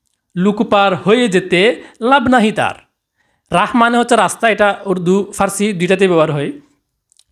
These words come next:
তো অন্ধের হাতে বাতি আছে, এখন সে তো পার হতে পারবে না, অন্ধের হাতে বাতি থাকলেও কি আর না থাকলেও কি, সে তো দেখে না, কিন্তু তার বাতি দিয়ে অন্যজন পার হয়ে যাবে,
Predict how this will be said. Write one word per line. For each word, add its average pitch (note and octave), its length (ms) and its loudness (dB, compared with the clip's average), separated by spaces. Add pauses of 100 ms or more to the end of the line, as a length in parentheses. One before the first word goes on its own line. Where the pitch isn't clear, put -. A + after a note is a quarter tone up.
তো F3 100 -14 (460)
অন্ধের A3 340 0
হাতে C4+ 240 -2
বাতি G#3 320 -2
আছে, F#3+ 380 -4 (1900)
এখন A#3+ 160 2
সে C#4+ 200 0
তো C#4+ 100 4
পার A#3 160 2
হতে F#3+ 140 0
পারবে C3 220 -2
না, F2+ 160 -18 (400)
অন্ধের F3+ 260 0
হাতে A#3 180 0
বাতি F#3+ 260 -4
থাকলেও A3+ 520 2
কি C#4+ 140 0
আর C#4 100 4
না G#3+ 140 2
থাকলেও F#3 300 -2
কি, G#2 200 -12 (100)
সে C4+ 120 -2
তো D4 60 2
দেখে A#3 220 2
না, C3+ 200 -6 (400)
কিন্তু C#4 260 2
তার A#3+ 360 0
বাতি C4 280 0
দিয়ে C4+ 160 2
অন্যজন C4+ 340 4
পার C#4+ 140 2
হয়ে C4+ 140 2
যাবে, F#3+ 300 0